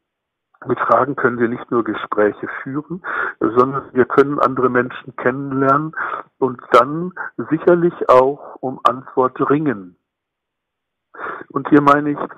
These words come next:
dass wir vor allen Dingen darauf achten müssen, dass es diesen Moment der Stille braucht. Also wo keiner was sagt.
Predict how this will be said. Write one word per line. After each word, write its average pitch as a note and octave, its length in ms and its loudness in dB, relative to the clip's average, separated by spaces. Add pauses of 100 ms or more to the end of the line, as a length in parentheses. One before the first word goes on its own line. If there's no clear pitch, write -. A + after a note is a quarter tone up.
(380)
dass C3+ 200 2
wir C#3 100 6
vor - 180 4
allen C#3+ 200 -4
Dingen D3 160 0
darauf B2+ 260 2
achten - 320 2
müssen, D3+ 300 -6
dass C3 180 2
es D3 80 -6 (120)
diesen C3+ 200 -8
Moment B2 420 -2 (120)
der B2 280 4
Stille - 580 -4
braucht. - 520 -10 (1040)
Also - 200 0
wo G2+ 60 0
keiner A2 320 0
was E2+ 140 -6
sagt. - 380 -4